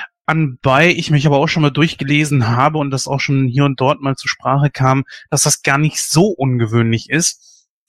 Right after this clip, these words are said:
dass man irgendeinen Schauspiellehrer dann zu Rate zieht.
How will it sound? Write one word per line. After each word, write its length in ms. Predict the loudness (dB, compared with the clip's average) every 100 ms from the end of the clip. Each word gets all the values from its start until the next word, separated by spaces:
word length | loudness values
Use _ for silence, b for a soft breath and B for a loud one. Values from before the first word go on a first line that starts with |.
| -20 _
dass 240 | 0 2
man 300 | 4 4 2 0
irgendeinen 320 | -2 0 0
Schauspiellehrer 760 | 0 0 0 0 2 2 0 -4
dann 200 | -4 -4
zu 120 | -2 -2
Rate 300 | -2 -4 -6
zieht. 360 | -6 -10 -14